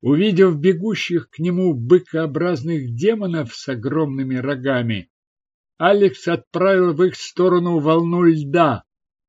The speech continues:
а через секунду услышал страшный хруст, и сквозь быстро распадающееся облако тумана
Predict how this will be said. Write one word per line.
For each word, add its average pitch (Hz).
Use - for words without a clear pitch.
а 135
через 185
секунду 208
услышал 208
страшный 233
хруст, 226
и 170
сквозь 170
быстро 135
распадающееся 139
облако 135
тумана 151